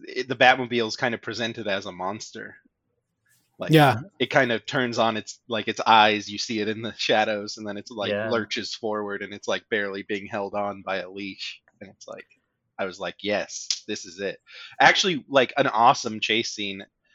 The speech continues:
Speaker 1: Um, in general, I, I, like, really enjoyed it. I'm, I'm partial to kind of, like, car chase scenes. I'm a big Fast and the Furious guy. No, I'm just kidding. Uh, I am, but, uh, you know, like, you know, watching, like, Ronin back in the day has some realistic chase scenes. This one, like, felt real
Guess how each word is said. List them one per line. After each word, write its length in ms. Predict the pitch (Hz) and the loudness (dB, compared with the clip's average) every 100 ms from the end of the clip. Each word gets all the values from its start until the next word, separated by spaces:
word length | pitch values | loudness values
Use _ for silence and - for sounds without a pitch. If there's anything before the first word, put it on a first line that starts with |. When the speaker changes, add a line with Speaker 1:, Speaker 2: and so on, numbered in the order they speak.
| _ _ - | _ _ 0
Speaker 1:
Um, 600 | 113 104 92 90 87 90 _ _ | 2 2 0 -6 -14 -16 _ _
in 180 | 131 113 | -4 -2
general, 380 | 110 104 101 90 | 0 0 -2 2
I, 140 | 104 110 | 0 2
I, 160 | 113 127 107 110 | 4 4 2 -8
like, 240 | 113 98 107 | -2 -2 -2
really 240 | 113 104 | -4 -4
enjoyed 240 | 101 101 101 | -6 -6 -4
it. 40 | |
I'm, 220 | 104 101 - | -4 -6 -8
I'm 140 | 107 | -8
partial 400 | 98 110 104 104 | -4 -4 -4 -6
to 120 | 92 101 | -10 -8
kind 220 | 107 95 | -6 -6
of, 60 | |
like, 200 | 98 90 | -8 -8
car 200 | - 92 | -4 -6
chase 320 | 92 95 95 - | -4 -4 -6 -6
scenes. 460 | 110 113 123 - - | -8 -10 -12 -18 -18
I'm 100 | 98 | -16
a 80 | 87 | -8
big 180 | 101 - | -8 -2
Fast 280 | 101 - | -2 -2
and 60 | 98 | -10
the 60 | 90 | -14
Furious 440 | 104 98 104 - | -8 -8 -8 -10
guy. 200 | 104 107 101 | -8 -8 -10
No, 120 | 92 | -14
I'm 100 | 87 | -14
just 180 | - - | -20 -16
kidding. 160 | 90 _ _ - _ | -18 _ _ -20 _
Uh, 320 | 123 117 98 98 | 2 4 4 0
I 100 | 117 | -2
am, 300 | 101 92 90 | -2 -6 -14
but, 180 | 92 82 - _ _ _ - | -16 -18 -20 _ _ _ -2
uh, 400 | 131 107 95 92 - | 2 2 0 -4 -4
you 140 | 131 | -2
know, 160 | 113 98 | 0 -2
like, 240 | 92 92 _ _ _ _ - _ _ _ | -4 -6 _ _ _ _ -20 _ _ _
you 80 | - | -14
know, 120 | 90 | -12
watching, 360 | 98 101 - 104 | -2 -2 -2 -8
like, 140 | 92 92 | -10 -6
Ronin 520 | 113 113 113 110 110 | -2 -2 -2 -4 -2
back 260 | 110 104 113 | 2 2 0
in 80 | |
the 80 | 107 | -8
day 300 | 104 107 107 | -4 0 0
has 220 | 107 104 | 0 -4
some 160 | - 107 | -8 -10
realistic 500 | 107 101 104 - 104 | -10 -8 -8 -10 -12
chase 300 | - 101 - | -8 -6 -6
scenes. 260 | 113 107 - | -8 -8 0
This 220 | 139 147 | 0 2
one, 140 | 156 | 0
like, 200 | 139 113 | 0 -2
felt 340 | - 127 120 - | 0 2 2 0
real 580 | 107 113 120 135 147 | -6 -2 0 0 -2